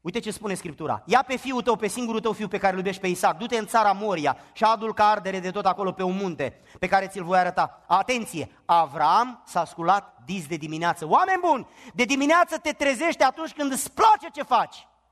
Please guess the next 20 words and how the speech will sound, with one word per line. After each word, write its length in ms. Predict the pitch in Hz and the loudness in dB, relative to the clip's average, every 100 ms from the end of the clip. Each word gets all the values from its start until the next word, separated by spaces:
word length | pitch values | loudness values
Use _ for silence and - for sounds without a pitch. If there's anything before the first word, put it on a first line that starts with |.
| _ _ _ _ _ _ _ _ | _ _ _ _ _ _ _ _
Te 120 | 269 | -2
duci 180 | 269 302 | 0 -2
în 140 | 285 | 0
vacanță, 880 | 233 208 - 294 381 349 277 247 170 - - | 4 4 4 4 4 0 0 0 0 -2 2
ai 160 | 262 | 2
o 140 | 262 240 | 2 -4
zi 140 | 302 | -2
de 120 | 285 | 0
odihnă, 800 | 262 226 165 330 320 285 269 196 - - - | 0 0 0 0 0 0 2 0 -6 -12 -2
te 120 | 254 | -2
duci 200 | 294 254 | -2 2
la, 500 | 277 240 196 - - _ _ _ _ _ - | 4 4 0 -6 -20 _ _ _ _ _ -2
în 140 | 226 | 0
Wisconsin, 720 | 254 - - 320 370 - 277 | 0 0 4 4 4 0 -2
undeva 360 | 240 240 233 311 | -2 -2 2 4
la, 200 | 277 233 | 4 2
la, 360 | 233 247 330 - _ _ _ _ _ _ | 2 0 0 -20 _ _ _ _ _ _
să 160 | - 302 | -6 -2
te 80 | 320 | 0
reconfortezi. 840 | 320 320 294 311 359 320 190 | 0 0 2 0 2 0 0